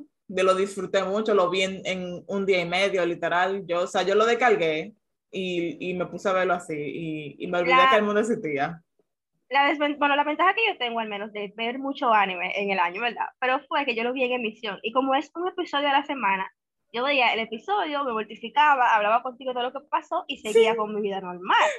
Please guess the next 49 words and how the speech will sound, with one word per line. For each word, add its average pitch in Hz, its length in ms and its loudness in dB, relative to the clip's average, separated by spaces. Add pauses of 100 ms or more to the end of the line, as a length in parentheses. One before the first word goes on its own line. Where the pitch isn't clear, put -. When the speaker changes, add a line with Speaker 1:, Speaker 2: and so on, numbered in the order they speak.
(120)
Speaker 1:
Gracias, 440 200 -2
Speaker 2:
Entonces, 285 280 2
por 269 140 6
Speaker 1:
mi 277 40 6
amor. 440 160 6
Speaker 2:
eso 330 120 0
es 269 200 2
que 240 140 -2
yo 233 140 -2
vi 233 100 -6
muchos. 202 400 -10
No 254 220 2
crean 339 260 4
que, 285 140 -2
que 269 100 0
yo 254 80 -2
di 254 140 -4
que 269 80 -6
suelto 233 280 -8
la 262 140 4
tarea, 240 460 2
vaina 214 240 -2
así, 247 140 -12
porque 269 200 -6
cuando 269 220 2
Speaker 1:
No, 262 80 8
Speaker 2:
yo 262 40 0
era 269 60 6
Speaker 1:
porque 254 140 4
Speaker 2:
cabeza, 220 200 6
Speaker 1:
cuando, 233 300 6
Speaker 2:
bueno, 226 160 6
nada. - 240 0
Speaker 1:
exacto, 202 640 2
porque 214 280 0
cuando 214 200 4
están 220 240 2
en 285 80 2
emisión, 269 420 0
tú 208 80 0
lo 202 140 2
ves 190 160 4
de 185 100 -6
que 185 220 -4
un 208 200 0
día 208 140 2
a 208 40 4
la 202 120 2
semana, 180 560 -2